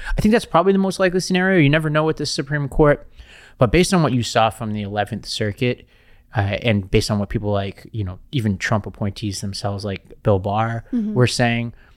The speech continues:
Speaker 1: there's not a lot of legal precedent underlying what, uh, Judge Cannon, uh, ruled
Speaker 2: Yeah.
Speaker 1: previously. So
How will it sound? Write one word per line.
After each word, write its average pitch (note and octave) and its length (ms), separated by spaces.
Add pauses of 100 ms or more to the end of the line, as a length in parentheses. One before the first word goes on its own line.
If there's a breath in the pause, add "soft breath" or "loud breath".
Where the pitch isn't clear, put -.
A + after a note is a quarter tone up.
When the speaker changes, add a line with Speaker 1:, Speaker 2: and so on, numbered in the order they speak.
Speaker 1:
there's C3 160
not G3+ 160
a G3 40
lot C#3+ 160
of A#2 80
legal A2 300
precedent G#2+ 560
underlying G2+ 500
what, G2+ 140 (120)
uh, G#2 220
Judge G2+ 300
Cannon, G#2+ 580 (160)
uh, G2+ 280 (100)
ruled A2 400
Speaker 2:
Yeah. A#2+ 100
Speaker 1:
previously. D#3 760
So A#2 360